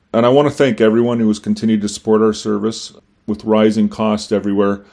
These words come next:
Um, it's appreciated more than ever, uh, because obviously our costs are up as well. Uh, I actually stayed home last night,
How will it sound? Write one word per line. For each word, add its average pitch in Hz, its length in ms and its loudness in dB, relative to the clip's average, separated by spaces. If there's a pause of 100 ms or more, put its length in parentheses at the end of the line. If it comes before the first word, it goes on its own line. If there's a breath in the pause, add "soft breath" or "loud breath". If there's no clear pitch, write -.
(580 soft breath)
Um, 95 580 -12
it's 110 200 -4
appreciated 101 720 -2
more 101 240 -2
than 95 120 -4
ever, 95 380 -6 (140)
uh, 90 160 -12
because 95 340 -8
obviously 92 600 -6 (100)
our 101 160 -2
costs 95 400 -4
are 87 100 -4
up - 220 -12 (160)
as 101 120 -12
well. 90 300 -8 (960 soft breath)
Uh, 101 420 -2
I 117 100 0
actually 147 180 -2
stayed 127 260 2
home 120 240 -2
last 113 320 0
night, 107 240 0